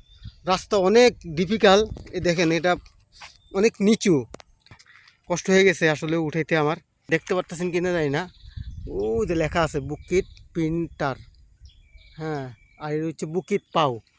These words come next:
তা আমি এগুলো নিয়ে বিস্তারিত বলবো। ভিতরে রাবার বাগান অনেক কিছু আছে। তো আজকে একলা একলাই আসলাম। আসলে মোটরসাইকেল ড্রাইভিং অবস্থায় আসলে ভিডিও করার সে সুযোগ আর নাই। দেখেন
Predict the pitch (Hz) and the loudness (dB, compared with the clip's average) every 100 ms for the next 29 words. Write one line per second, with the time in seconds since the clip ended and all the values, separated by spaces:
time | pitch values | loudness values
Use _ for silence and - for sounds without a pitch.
0 | _ _ - _ - 175 190 202 208 220 | _ _ -20 _ -4 0 2 2 4 4
1 | 190 - 202 185 - 196 180 185 147 165 | 2 -2 0 0 0 0 2 0 -2 -6
2 | 190 _ _ - - - - 156 156 175 | -8 _ _ -20 -20 -20 -6 -4 4 6
3 | 190 190 151 - 160 156 160 180 180 170 | 8 6 2 -8 0 2 4 6 4 6
4 | 170 170 170 - - _ _ - - - | 6 6 0 -6 -20 _ _ -20 -20 -6
5 | 196 208 190 180 147 - 160 - _ _ | -2 -2 0 0 0 0 -4 -6 _ _
6 | _ _ - 160 - 185 170 190 175 208 | _ _ -8 -6 -2 -2 0 -2 2 2
7 | 202 - 175 190 180 _ _ _ - 156 | 2 2 0 0 -6 _ _ _ -10 -6
8 | 170 180 180 180 180 185 180 170 175 190 | 0 2 4 2 2 2 2 2 6 6
9 | 190 - 196 156 185 190 175 - - - | 4 4 2 2 2 2 -2 -10 -20 -20
10 | - 165 165 175 180 170 165 185 - 156 | -16 -6 -2 0 0 2 2 0 -2 -6
11 | 170 _ - 170 160 160 156 185 _ _ | -6 _ -6 -4 2 4 2 0 _ _
12 | _ - - - 147 156 | _ -20 -20 -6 -2 -2